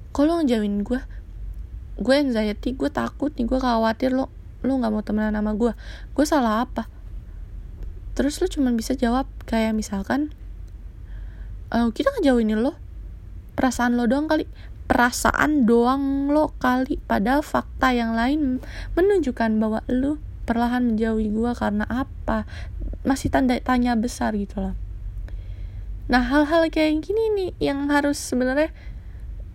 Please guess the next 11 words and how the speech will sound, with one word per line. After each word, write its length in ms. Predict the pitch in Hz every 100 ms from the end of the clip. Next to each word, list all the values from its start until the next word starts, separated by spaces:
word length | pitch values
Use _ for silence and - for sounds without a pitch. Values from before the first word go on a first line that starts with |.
| - - - - -
kita 160 | 269 262
hindarin 560 | 247 233 233 247 254 226
gitu 320 | 214 - 226 226
sebagai 240 | - 214 208
pendengar. 320 | 208 214 214
Dan 160 | 214 220 - - - - - - - - -
setelah 320 | - 254 262 233
gue 160 | 247
refleksikan 800 | 240 240 240 233 233 226 226 226
juga 320 | 247 277 370
bahwa 240 | 302 226